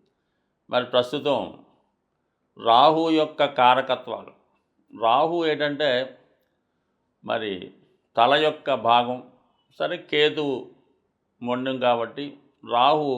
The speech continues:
ఆకాశం నుంచి అంటే పైనుంచి కింద ఉన్నటువంటి ప్రపంచాన్ని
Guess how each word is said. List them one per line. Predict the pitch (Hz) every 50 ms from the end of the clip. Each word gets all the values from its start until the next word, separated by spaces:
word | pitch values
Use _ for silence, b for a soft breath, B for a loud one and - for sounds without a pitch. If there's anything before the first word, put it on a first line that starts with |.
| 127 131 - - _ _ _ _ _ _ _ _ _ -
ఆకాశం | - 110 123 139 139 160 156 156 156 151 151 160 151 151 147
నుంచి | 139 135 135 135 - 143 - - -
అంటే | 127 135 - - -
పైనుంచి | 117 123 143 156 165 160 151 143 - 165 139 131 135 139 - _ _ _ _ _ _ _ _ _ _ _ _ _ _ -
కింద | 127 135 147 156 165 160 160
ఉన్నటువంటి | 156 151 151 147 147 131 147 147 147 143 143 131 139 135 123 117 117 101 98
ప్రపంచాన్ని | - 120 120 120 135 139 135 127 139 135 131 127 127 127